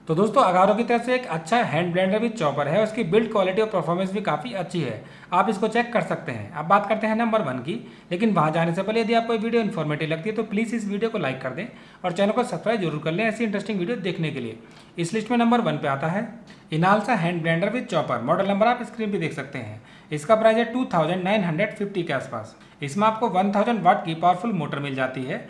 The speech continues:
और two year की वारंटी मिल जाती है। इसके साथ आपको multipurpose jar चॉपर अटैचमेंट और व्हिस्कर अटैचमेंट मिल जाता है, जिसको आप अपनी ब्लेंडिंग और चॉपिंग नीड्स के हिसाब से यूज़ कर सकते हैं। वहीं बात करें positives and feature की, तो इस hand blender with chopper में आपको turbo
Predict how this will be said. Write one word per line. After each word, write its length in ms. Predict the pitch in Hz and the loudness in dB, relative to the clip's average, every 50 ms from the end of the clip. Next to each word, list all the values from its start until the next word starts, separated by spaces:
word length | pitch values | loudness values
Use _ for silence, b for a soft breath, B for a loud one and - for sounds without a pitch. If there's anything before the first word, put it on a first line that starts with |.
| B B B B - | B B B B -2
और 180 | 175 185 180 - | -2 -2 0 -2
two 120 | 240 240 220 | -2 0 0
year 160 | 190 170 165 | 0 0 -2
की 140 | - 254 262 | -2 -4 2
वारंटी 360 | 226 220 202 196 180 165 175 | 4 4 4 4 2 0 -2
मिल 160 | 160 160 139 | -2 -2 -2
जाती 280 | 135 131 123 - 135 120 | -2 -4 -4 -4 -6 -8
है। 200 | 107 101 98 - B B B B B - | -8 -10 -12 -16 B B B B B -6
इसके 240 | 156 151 - 233 214 | -6 -4 -2 2 4
साथ 160 | 214 220 220 | 6 6 6
आपको 240 | 220 220 220 240 220 | 6 4 4 2 2
multipurpose 640 | 196 180 180 190 247 202 226 220 - 226 202 156 | 0 0 -2 -2 -4 -4 -4 -2 0 0 0 0
jar 460 | 139 135 135 170 - - - - - - - - - | 0 0 0 0 -2 -6 -10 -18 -20 -20 -20 -10 -4
चॉपर 260 | 160 151 151 156 175 | -2 -2 2 2 2
अटैचमेंट 520 | 180 175 165 185 180 190 202 202 220 226 226 - B B B B - 196 | 2 2 0 -2 -2 -2 0 0 0 0 -2 -6 B B B B 0 2
और 120 | 220 196 | 2 2
व्हिस्कर 320 | 160 170 170 - 220 240 226 | 2 0 -2 -2 0 2 2
अटैचमेंट 400 | 202 - 202 196 - 226 214 202 | 2 2 0 -2 -2 -2 -2 -2
मिल 120 | 165 147 139 | -2 -2 -2
जाता 240 | 143 135 131 135 151 | -2 -2 -2 -2 -2
है, 160 | 151 185 208 | -2 -2 -2
जिसको 240 | 202 202 202 - 233 | -4 -4 -2 -2 -2
आप 140 | 226 226 226 | 0 0 0
अपनी 200 | 220 226 240 226 | 0 0 -2 -4
ब्लेंडिंग 420 | 175 151 151 151 156 170 214 220 | -2 -2 -2 0 0 -2 -2 -2
और 60 | 226 214 220 | -2 -2 -2
चॉपिंग 280 | 175 165 165 214 214 208 | -2 -2 -2 -2 -2 -2
नीड्स 220 | 196 196 202 196 | 0 0 -2 -2
के 100 | - 190 | -4 -8
हिसाब 220 | - - 151 151 - | -6 -4 -4 -4 -2
से 100 | 202 175 | -2 -4
यूज़ 240 | 151 160 226 - | -2 -2 -4 -4
कर 120 | - 233 214 | -4 -4 -2
सकते 280 | - 185 156 - - 143 | -2 -4 -6 -6 -6 -8
हैं। 240 | 127 113 110 110 - B B B B B B - - | -8 -8 -10 -12 -16 B B B B B B -4 -2
वहीं 140 | 156 190 208 | 0 4 4
बात 180 | 220 220 220 | 4 4 4
करें 180 | - 233 240 233 | 2 0 0 0
positives 420 | 208 160 151 160 175 202 214 202 | 0 0 0 0 -2 -4 -4 -4
and 140 | 220 208 196 - | -4 -4 -4 -4
feature 260 | 151 131 139 139 143 | -6 -4 -4 -4 -4
की, 120 | 139 208 | -6 -4
तो 100 | 202 226 | -4 -2
इस 160 | 233 226 226 | -4 -4 -4
hand 220 | - 147 156 160 156 | -4 -2 -2 -2 -2
blender 260 | 170 170 175 185 202 202 | -2 -2 -2 -2 -2 -4
with 140 | 220 208 - | -4 -4 -2
chopper 260 | 160 151 151 196 202 202 | -2 -2 0 0 -2 -2
में 80 | 175 151 | -2 -2
आपको 380 | 143 160 170 - - 131 110 107 B B B B B B - - | -2 -2 -4 -6 -8 -10 -12 -12 B B B B B B -4 -2
turbo 240 | 175 190 190 226 | -2 2 2 2